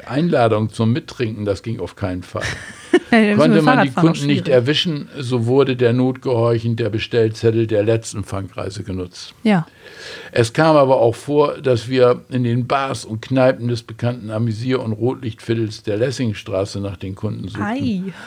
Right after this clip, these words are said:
Speaker 1: um unsere Bestellung aufzunehmen. Einmal hat eine Bardame zu mir gesagt: „Das passt jetzt schlecht mit dem Papierkram.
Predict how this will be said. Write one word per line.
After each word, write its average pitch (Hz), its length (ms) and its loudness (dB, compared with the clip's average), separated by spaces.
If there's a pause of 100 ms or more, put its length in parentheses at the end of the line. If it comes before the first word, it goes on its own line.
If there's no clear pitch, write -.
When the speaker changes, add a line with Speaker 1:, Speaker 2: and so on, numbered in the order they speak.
(140)
Speaker 1:
um 120 160 -2
unsere 113 340 -2
Bestellung 110 520 -2
aufzunehmen. 90 800 -6
Einmal 110 360 -2
hat 110 160 -4
eine 101 220 -6
Bardame 107 560 -2
zu - 160 -12
mir 107 220 -2
gesagt: 101 380 -4 (360)
„Das 92 260 0
passt - 380 -10
jetzt 110 200 -2
schlecht 110 420 -4
mit 110 160 -2
dem 110 160 -4
Papierkram. 98 840 -4